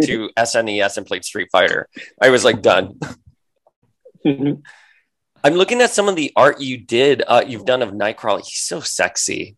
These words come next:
Speaker 1: <laughs> the way you've rendered him.
Speaker 2: He actually is, and with the beard, yeah, yeah. Come on. <laughs> When, when he has a full beard.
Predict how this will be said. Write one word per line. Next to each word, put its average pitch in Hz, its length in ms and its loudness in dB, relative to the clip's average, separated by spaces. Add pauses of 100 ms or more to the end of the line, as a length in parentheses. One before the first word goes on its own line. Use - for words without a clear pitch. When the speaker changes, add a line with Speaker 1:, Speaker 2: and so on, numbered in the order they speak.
Speaker 1:
<laughs> - 100 -20
the 135 280 2
way 117 200 4
you've 117 260 2
rendered 98 380 -2
him. 98 220 -4 (580)
Speaker 2:
He 170 120 2
actually 135 300 4
is, - 180 -6
and 147 160 2
with 143 140 4
the 120 80 -2
beard, 139 400 0
yeah, 123 140 -6 (280)
yeah. 113 140 -16 (420)
Come 127 120 -4
on. 139 60 -4 (100)
<laughs> 202 360 2 (1200)
When, 147 220 6
when 143 180 0
he 131 160 -4
has 147 220 -2
a 127 560 0
full 143 140 -4
beard. 147 340 -2